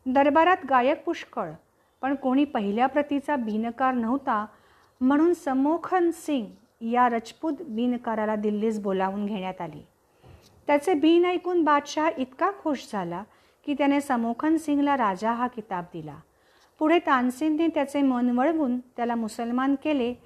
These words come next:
आणि आपली मुलगी देऊन त्याला जावई करून घेतला. मुसलमान झाल्यावर समोखन सिंगचे नाव नौबत खां असे ठेवण्यात आले. महम्मद शहाच्या दरबारातील नियामत खां याच नौबत खांचे वंशज.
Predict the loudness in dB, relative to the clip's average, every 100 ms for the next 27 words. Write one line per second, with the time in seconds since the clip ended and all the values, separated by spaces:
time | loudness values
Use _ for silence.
0 | _ _ -2 2 4 4 2 2 2 2
1 | 0 0 0 0 0 -2 -4 -4 -2 0
2 | -2 -2 -4 -4 -6 -6 -6 -8 -10 -14
3 | -16 _ _ _ _ _ _ _ -2 0
4 | 2 2 2 2 0 0 0 -2 -2 -4
5 | -6 _ _ -8 0 2 2 2 -2 0
6 | 2 2 0 -2 0 -2 -4 -14 _ -4
7 | 0 2 2 2 0 -2 -6 -6 -8 _
8 | -8 -4 -4 -4 -8 -8 -10 -10 -12 -14
9 | _ _ _ _ _ _ -2 4 6 6
10 | 4 2 -2 0 2 2 0 0 0 0
11 | 0 0 -2 -2 -2 -2 -2 -4 -2 -2
12 | -2 -6 _ _ _ -4 4 6 4 2
13 | -4 -2 -2 -2 -4 -6 -10 -8 -6 -6
14 | -6 -8 -12 -14